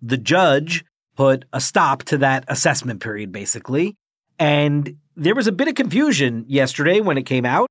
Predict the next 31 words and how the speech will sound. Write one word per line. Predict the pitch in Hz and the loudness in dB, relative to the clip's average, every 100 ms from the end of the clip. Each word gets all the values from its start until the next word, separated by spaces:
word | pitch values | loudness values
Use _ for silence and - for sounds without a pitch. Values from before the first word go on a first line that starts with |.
| - | -2
The | 123 | -2
White | 113 151 | 2 2
House | 147 151 147 147 - _ 127 | 2 2 0 -4 -12 _ -8
did | 117 151 | -2 0
not | 143 143 | 0 0
know | 139 143 | 2 2
that | 156 | 0
the | 139 | 0
ruling | 131 135 131 127 | 0 2 2 0
was | 127 | 0
gonna | 120 120 117 104 | 0 -2 -2 -4
come | - 143 135 | -2 0 0
when | 139 117 | 0 -2
it | 113 - | -4 -6
came. | 123 95 117 220 - _ | -6 -4 -6 -8 -10 _
And | 139 143 135 131 131 | -2 2 2 2 2
it | 131 | 0
was | 131 | 2
unclear | 151 156 127 170 151 147 | 0 0 -4 0 2 2
to | 139 135 | 0 -6
people | 131 160 160 143 135 - - - | -6 -8 -2 -2 -2 -6 -18 -2
who | 175 | 0
were | 147 143 | 2 2
in | 151 196 196 | 0 0 -2
transit, | - 156 214 151 107 131 - | -2 -2 -2 -2 -4 -6 -6
on | 143 151 151 | -2 -2 -2
planes, | 139 143 139 139 | -4 -2 -2 -2
in | 131 151 | 0 0
airports, | 143 143 - 135 135 139 | 0 -2 -6 -4 -4 -4
on | 127 139 160 | -4 -6 -6
trains, | 151 139 135 151 | -4 -2 -4 -6